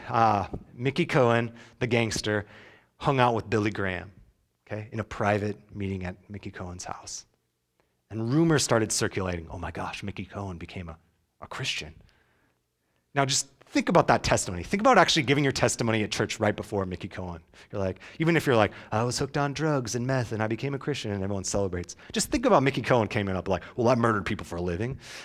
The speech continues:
And I just think of the power of that testimony for the church. And so everyone's excited, like, "Oh my gosh, if Mickey Cohen becomes a Christian, he's gonna be this amazing evangelist for the gospel in America."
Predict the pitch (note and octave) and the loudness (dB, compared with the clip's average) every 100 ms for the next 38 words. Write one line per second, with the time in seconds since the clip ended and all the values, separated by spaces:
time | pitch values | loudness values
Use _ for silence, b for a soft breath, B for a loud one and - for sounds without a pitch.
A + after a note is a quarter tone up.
0 | - A#2+ A2+ A2 A2 A2 - B2 A#2+ - | -4 2 4 4 2 -2 -6 -6 -2 0
1 | D#3+ C#3+ C3 - - D3+ D#3+ D#3+ A2+ A2 | 2 2 0 -4 -2 2 6 6 6 4
2 | A2 A2+ G#2+ - C3+ - G2 F#2 F2+ F#2 | 2 0 0 0 -2 0 -4 -4 -4 -6
3 | B B A#2+ A#2 - D#3 F2 - - B | B B -4 -4 0 0 0 -4 -10 B
4 | B B B B - F3 G3+ F#3+ F#3+ F#3 | B B B B -2 2 8 8 10 6
5 | D3+ - F3 F3 A2 A2 A#2+ A#2+ C#3+ C3 | 6 4 6 6 4 0 -2 0 0 0
6 | A2+ B2+ C#3 C#3+ C3+ B2+ A#2+ E3 B2+ - | -2 -2 0 0 0 -2 -4 -2 -2 -2
7 | D3+ C3+ B2 C3 B2+ A#2+ A#2+ B B B | -2 -2 -4 -2 -2 0 -2 B B B
8 | C3+ B2 B2+ A#2+ A#2 B2+ C#3 D#3+ E3 A#2+ | -2 0 0 -2 -2 2 4 4 4 2
9 | C#3 C3+ B2+ D3 C#3+ C3 - C3+ C#3 B2+ | 2 2 2 2 4 2 2 0 2 4
10 | C3+ - B2+ C3 D#3+ C#3+ - F#2+ | 2 0 -2 0 0 -2 -4 -8